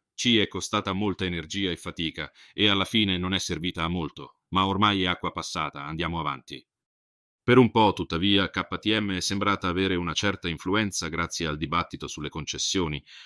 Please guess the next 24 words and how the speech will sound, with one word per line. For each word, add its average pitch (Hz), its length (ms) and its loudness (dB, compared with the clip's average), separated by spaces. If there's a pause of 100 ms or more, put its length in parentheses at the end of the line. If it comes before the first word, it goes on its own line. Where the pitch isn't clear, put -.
con 104 160 4
il 104 100 8
rinnovo 101 460 2
del 78 140 -2
sistema 90 540 -2
per 82 120 -4
il 78 140 -2
duemilaventitré 82 880 -2
che - 100 -6
ha 78 60 -2
permesso 82 520 -2
a 76 80 0
Yamaha 80 520 0
e 67 100 -8
Honda 80 520 -6
una 87 180 -2
maggiore 85 420 0
libertà 80 460 -4
di 73 80 -6
sviluppo. 71 580 -8 (460)
Inizialmente 104 640 2
il 78 80 0
costruttore 85 500 -6
austriaco 80 680 -4